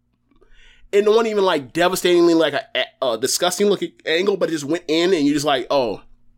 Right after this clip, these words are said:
you know what it is once you see that knee bend in." Um,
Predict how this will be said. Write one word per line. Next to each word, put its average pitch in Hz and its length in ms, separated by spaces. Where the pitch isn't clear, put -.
you 214 100
know 180 100
what 139 120
it 135 60
is 131 120
once 135 140
you 127 40
see 139 160
that 127 140
knee 135 140
bend 117 240
in." 104 180
Um, 135 560